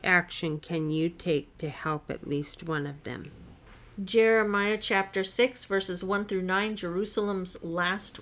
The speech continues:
Speaker 2: warning. The Lord warned the people of Benjamin to flee Jerusalem because a powerful army was coming from the north. Any notes for that section?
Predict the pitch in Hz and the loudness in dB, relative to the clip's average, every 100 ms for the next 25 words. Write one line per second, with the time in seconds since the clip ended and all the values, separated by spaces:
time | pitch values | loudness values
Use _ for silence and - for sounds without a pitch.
0 | 170 175 185 196 165 - - - - - | -8 -4 0 0 -2 -6 -12 -18 -20 -20
1 | - - - - 202 214 226 254 226 233 | -20 -20 -6 0 4 8 10 10 8 6
2 | 247 247 226 220 214 190 170 196 214 226 | 6 2 -2 -2 2 2 0 0 0 0
3 | 208 214 175 - 214 247 269 208 180 165 | -2 -2 -4 -4 0 0 0 0 0 -2
4 | 170 180 185 196 185 185 175 - - 208 | -2 0 0 0 -2 -2 -4 -4 0 2
5 | 220 - 254 240 180 180 175 170 175 - | 2 4 2 2 -2 -2 -2 -4 -4 -6
6 | 180 175 180 - 165 156 156 - - - | -6 -4 -6 -6 -4 -4 -6 -14 -20 -14
7 | 180 170 175 180 170 - - - - - | -4 -2 0 0 0 -2 -10 -20 -20 -20
8 | - - - - 220 233 226 226 - - | -20 -20 -10 -4 -2 0 0 -2 -4 -8
9 | - - 196 196 196 190 196 220 220 156 | -12 -6 -2 0 0 0 0 -2 -2 -6
10 | - - | -8 -12